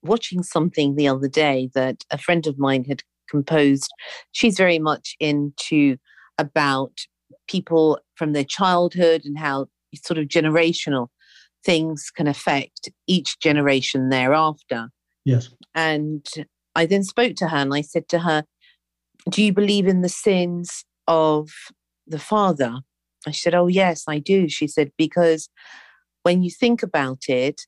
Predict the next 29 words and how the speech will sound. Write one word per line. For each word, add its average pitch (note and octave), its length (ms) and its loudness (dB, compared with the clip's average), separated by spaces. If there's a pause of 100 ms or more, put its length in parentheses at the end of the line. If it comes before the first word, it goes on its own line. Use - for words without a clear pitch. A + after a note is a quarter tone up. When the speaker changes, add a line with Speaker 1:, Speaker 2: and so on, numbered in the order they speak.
(400)
Speaker 1:
each G3+ 300 -2
generation, F3 960 0 (360)
literally, C#3+ 840 -2 (520)
as F#3 220 0
the F#3+ 100 0
famous F#3+ 480 2
song D#3 540 0
goes D3+ 320 2
by D3+ 180 -2
Mike D#3 400 -2
and D3+ 100 -4
the D3 60 -2
Mechanics, D3 540 -2
and D#3 80 -2
it C#3 180 -6
always E3 420 2
resides D3 440 0
in C#3+ 80 -2
my C#3+ 100 0
mind, C#3+ 320 -2 (340)
blames G3 380 2
the F#3 100 -4
one E3 280 0
before." D#3 580 0 (260)
Speaker 2:
Mm. F#3 240 6
Speaker 1:
But F#3 100 2
it B2 120 0
takes - 480 -4
somebody D#3 720 0